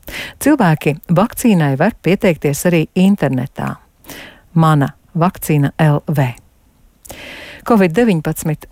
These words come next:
vakar apstiprināja vēl septiņsimt astoņdesmit vienam cilvēkam. Sešpadsmit saslimušie cilvēki miruši. Vakar uz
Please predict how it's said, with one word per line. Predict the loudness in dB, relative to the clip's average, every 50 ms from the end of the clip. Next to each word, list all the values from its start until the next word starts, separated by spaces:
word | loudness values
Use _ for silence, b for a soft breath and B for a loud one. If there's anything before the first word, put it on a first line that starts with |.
| -2 0
vakar | 0 0 -2 -2 -2 -2 -2 -2 -2 -2
apstiprināja | -2 -2 -2 -4 -4 -2 -2 0 0 2 2 2 2 2 0 0 0
vēl | 0 2 2 2 2 2 -2
septiņsimt | -4 -6 -4 -4 -4 -2 -2 -4 -4 -4 -4 -4 -4 -2 0 0
astoņdesmit | 0 0 0 0 0 0 0 0 -2 -2 -4 -4 -4 -2
vienam | 0 0 2 2 0 -2 -4
cilvēkam. | -2 -2 -2 -2 -4 -6 -8 -6 -6 -6 -6 -8 -12 _ _ -20 -16
Sešpadsmit | -6 -2 0 2 2 0 0 -2 -4 -4 -2 -4 -6 -6 -4 -6 -6
saslimušie | -6 -4 -2 -2 -2 -2 0 2 2 0 0
cilvēki | 0 -4 -6 -4 -2 -4 0 2 2
miruši. | 2 2 2 0 -2 -6 -8 -8 -8 -10 -12 _ _ _ _ B B B B B B B B B
Vakar | 0 0 0 2 2 2
uz | 2